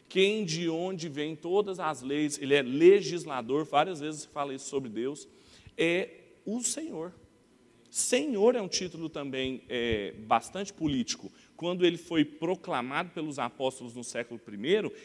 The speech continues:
enquanto as pessoas chamavam César de Kyrios, os discípulos chamavam Jesus de Kyrios, de Senhor. Como na Alemanha nazista,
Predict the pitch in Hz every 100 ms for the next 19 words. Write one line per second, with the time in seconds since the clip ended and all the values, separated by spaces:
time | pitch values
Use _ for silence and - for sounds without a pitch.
0 | - 143 151 165 170 160 143 151 - 135
1 | 131 139 135 120 - - 170 214 180 143
2 | 120 - - 240 240 156 98 - - -
3 | - 123 147 147 127 139 - 180 180 175
4 | 185 185 160 214 185 160 240 202 185 -
5 | 165 135 113 95 135 - 175 160 123 90
6 | - - - - 156 175 175 175 165 147
7 | 151 175 160 131 113 156 202 202 131